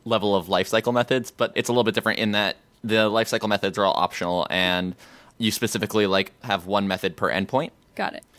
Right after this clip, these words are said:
Speaker 1: But it's a similar thing. So you never new up an instance of a controller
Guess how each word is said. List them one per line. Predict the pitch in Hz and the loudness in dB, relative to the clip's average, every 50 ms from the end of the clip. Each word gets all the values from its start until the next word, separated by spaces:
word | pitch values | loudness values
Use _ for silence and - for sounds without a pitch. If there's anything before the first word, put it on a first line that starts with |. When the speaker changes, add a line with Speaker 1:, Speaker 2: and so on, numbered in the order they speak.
| - - - - | -20 -20 -14 0
Speaker 1:
But | - 160 | 0 0
it's | 151 - | 2 2
a | |
similar | - 214 196 165 131 113 | 2 2 4 4 2 2
thing. | - 120 95 - 113 | 2 0 0 0 -2
So | - - 117 | -4 -2 0
you | 123 123 | 2 2
never | 123 123 - 117 | 2 2 2 2
new | 110 107 110 113 113 110 107 | 2 2 2 4 4 4 4
up | 101 101 - | 2 2 0
an | 104 - | -2 -2
instance | - 104 95 - - 98 95 - | -2 -4 -4 -4 -6 -6 -6 -4
of | - | -6
a | 98 | -6
controller | - 95 - - - 95 92 92 101 107 113 117 | -6 -6 -6 0 2 4 4 4 4 2 0 -2